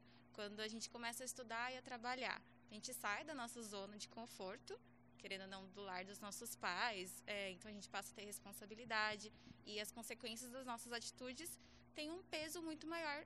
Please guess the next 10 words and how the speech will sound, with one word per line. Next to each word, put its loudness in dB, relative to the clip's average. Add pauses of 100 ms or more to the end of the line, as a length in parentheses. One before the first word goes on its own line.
maior 2
do -8
que -2
tinha 0 (180)
antes, -2
né? -4
Então, -2 (380)
é 10
uma 2 (460)
fase, 4